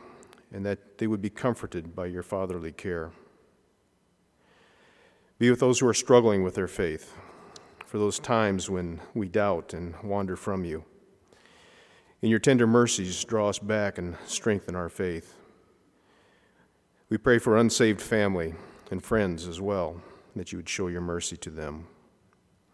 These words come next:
Sustain our brothers and sisters who are being persecuted for their faith in you. Strengthen them and give them peace during their difficulties,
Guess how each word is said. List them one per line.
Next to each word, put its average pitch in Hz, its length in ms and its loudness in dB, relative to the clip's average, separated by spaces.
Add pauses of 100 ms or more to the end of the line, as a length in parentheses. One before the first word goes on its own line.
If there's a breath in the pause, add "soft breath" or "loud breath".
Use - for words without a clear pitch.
(720 soft breath)
Sustain 131 420 6
our 120 80 8
brothers 123 380 6
and 104 100 -2
sisters 117 460 0
who 113 100 -2
are 104 60 2
being 101 240 0
persecuted 107 600 -4
for - 140 -10
their 92 140 -2
faith 98 320 0
in 92 140 -2
you. 87 340 -4 (160)
Strengthen 107 460 0
them 82 360 -4
and 107 140 -6
give 98 160 -2
them 92 160 -4
peace 98 340 -4
during 90 280 -6
their 87 100 -4
difficulties, 82 880 -10